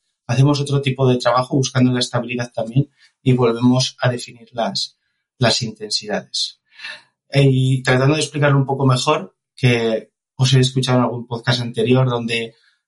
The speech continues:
igual habláis de cinco o seis zonas, Z uno, Z dos, Z tres, y a partir del segundo umbral o esa zona de series Z cuatro,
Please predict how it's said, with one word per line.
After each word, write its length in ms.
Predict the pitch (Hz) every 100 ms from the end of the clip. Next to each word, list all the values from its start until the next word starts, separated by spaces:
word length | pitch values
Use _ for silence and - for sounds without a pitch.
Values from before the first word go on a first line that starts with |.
| _ _
igual 320 | - 131 127 131
habláis 340 | 127 127 131
de 320 | 127 123 120
cinco 440 | - - 143 131 127
o 60 |
seis 280 | 120 127 123
zonas, 560 | 139 143 135 131 127 -
Z 260 | 131 127
uno, 240 | 123 135 127
Z 200 | 127 123
dos, 280 | 131 131 -
Z 220 | 127 123
tres, 440 | - 131 127 - _ _ -
y 40 |
a 80 | 123
partir 280 | 123 120 131
del 120 | 131
segundo 380 | 127 127 127 127
umbral 420 | 120 131 143 135
o 100 | 120
esa 220 | 120 131 127
zona 280 | 139 131
de 80 | 127
series 540 | 123 139 127 127 - _
Z 240 | - 127 -
cuatro, 460 | 143 139 127 -